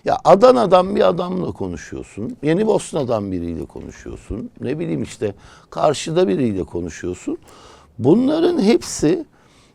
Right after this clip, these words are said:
e, vakaları ve bu grupların gelişimini, kimin kimle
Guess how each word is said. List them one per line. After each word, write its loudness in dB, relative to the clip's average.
e, 4
vakaları 6
ve 2
bu 0
grupların 2
gelişimini, 0
kimin 2
kimle 2